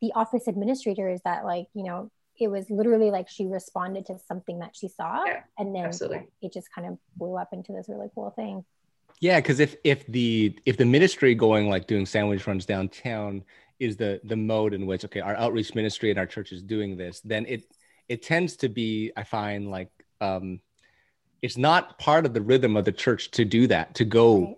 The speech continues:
Speaker 3: all the way
Speaker 1: Yeah.
Speaker 3: there. And it could be, that's fine. Like, that, that could be a part of it. But the life of the church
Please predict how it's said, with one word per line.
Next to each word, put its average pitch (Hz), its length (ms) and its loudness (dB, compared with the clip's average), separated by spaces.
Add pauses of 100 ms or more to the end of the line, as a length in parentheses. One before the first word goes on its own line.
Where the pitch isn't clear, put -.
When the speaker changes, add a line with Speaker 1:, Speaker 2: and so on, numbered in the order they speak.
(120)
Speaker 3:
all 117 220 6
the 107 80 6
way 101 160 6
Speaker 1:
Yeah. 101 60 2
Speaker 3:
there. 101 380 4
And 151 100 6
it 180 80 4
could 320 220 6
be, 117 240 4
that's 160 240 4
fine. 107 340 2
Like, 110 180 2
that, 117 180 2
that 123 160 2
could 151 180 2
be 127 100 6
a 104 40 4
part 123 280 2
of 98 160 0
it. 95 180 -4 (340)
But - 180 2
the 123 80 6
life 160 400 6
of 117 80 -2
the 117 80 4
church 107 500 0